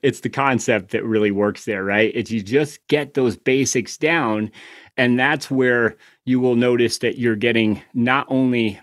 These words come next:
better prehab for yourself, you can be more consistent in your training, but of course your performance goes up because you're more consistent with your training. So what I really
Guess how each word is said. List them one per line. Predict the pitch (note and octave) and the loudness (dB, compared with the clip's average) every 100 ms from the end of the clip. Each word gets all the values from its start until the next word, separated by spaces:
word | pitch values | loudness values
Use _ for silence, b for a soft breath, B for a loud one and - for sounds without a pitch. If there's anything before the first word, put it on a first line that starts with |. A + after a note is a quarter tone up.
| - | -8
better | A2+ A2 G#2+ | -4 -2 -4
prehab | - - E3 B2+ A2+ G2+ | -6 -2 0 0 -2 -4
for | - | -4
yourself, | A2 G#2 - G#2+ F#2+ A2 - - B B - | -2 -2 -2 -4 -2 -4 -8 -20 B B -2
you | A2+ | 0
can | A2+ G2+ | 0 2
be | B2+ C3 | 4 4
more | B2 A#2 | 4 0
consistent | - G2+ - A#2+ - | -2 -4 -2 -2 -2
in | A2+ G#2+ | -2 0
your | G2 | 0
training, | - D3 C3+ G#2 | 0 2 4 2
but | A2 G2 | -2 -6
of | A#2 | -10
course | - F#3+ G3+ - | -2 2 2 2
your | C3 | -4
performance | - G#2+ B2+ A#2 A2 | -4 -4 0 0 0
goes | - A2 | -2 -2
up | F3+ A3 | 0 -2
because | C#3 C3+ B2 | -2 -2 -2
you're | A#2+ | 0
more | A#2 A#2+ | 0 0
consistent | A2 A2 B2 G#2 A#2 | -2 -6 -6 -6 -6
with | A2 | -4
your | G2+ | -4
training. | G2 C3 A2+ G2+ B B B B | -2 0 0 -2 B B B B
So | C3+ B2 A#2+ - | -2 -2 -2 -4
what | C3 C#3 | -2 0
I | C3+ | 0
really | B2+ A#2+ C#3+ C3+ C3+ A#2+ | 0 0 0 0 0 -2